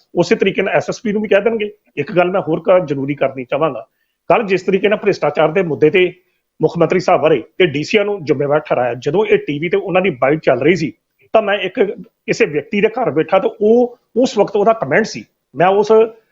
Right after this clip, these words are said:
ਇਲਾਕੇ ਦਾ ਨਾਂ ਨਹੀਂ ਲਵਾਂਗਾ, ਉਸ ਤਹਿਸੀਲ ਦਾ ਨਾਂ ਨਹੀਂ ਲਵਾਂਗਾ, ਉਸ ਤਹਿਸੀਲਦਾਰ ਦਾ ਨਾਮ ਨਹੀਂ ਲਵਾਂਗਾ। ਉਹਨੇ ਸ਼ਰੇਆਮ ਇੰਨੀ ਗੱਲ ਕਹੀ ਕਿ ਕਹਿੰਦਾ,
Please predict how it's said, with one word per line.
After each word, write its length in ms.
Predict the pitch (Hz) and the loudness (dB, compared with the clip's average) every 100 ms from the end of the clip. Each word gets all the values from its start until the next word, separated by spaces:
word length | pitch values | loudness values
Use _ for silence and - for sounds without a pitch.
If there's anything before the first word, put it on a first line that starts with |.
| _ _ - | _ _ -4
ਇਲਾਕੇ 380 | 156 165 160 214 | 2 4 4 2
ਦਾ 120 | 226 | 2
ਨਾਂ 200 | 208 180 | 4 2
ਨਹੀਂ 140 | 175 226 | 0 0
ਲਵਾਂਗਾ, 320 | 147 147 180 | 0 0 -2
ਉਸ 200 | - 175 | -2 -6
ਤਹਿਸੀਲ 400 | - 165 170 151 | -6 -8 -2 0
ਦਾ 140 | 190 | 2
ਨਾਂ 160 | 190 165 | 2 2
ਨਹੀਂ 120 | 196 | 2
ਲਵਾਂਗਾ, 240 | 170 170 220 | 0 2 2
ਉਸ 80 | 220 | 0
ਤਹਿਸੀਲਦਾਰ 540 | 190 - 151 151 165 | -2 -4 -2 2 2
ਦਾ 80 | 190 | 2
ਨਾਮ 260 | 156 131 | 0 0
ਨਹੀਂ 120 | 143 220 | 2 2
ਲਵਾਂਗਾ। 220 | 190 185 | 2 0
ਉਹਨੇ 160 | 220 | -2
ਸ਼ਰੇਆਮ 440 | 240 - 226 294 247 | -2 -2 0 2 2
ਇੰਨੀ 180 | 208 190 | 0 2
ਗੱਲ 160 | 185 | 2
ਕਹੀ 180 | 185 208 | 0 -6
ਕਿ 120 | 254 | -6
ਕਹਿੰਦਾ, 420 | 214 202 226 233 | -2 2 2 0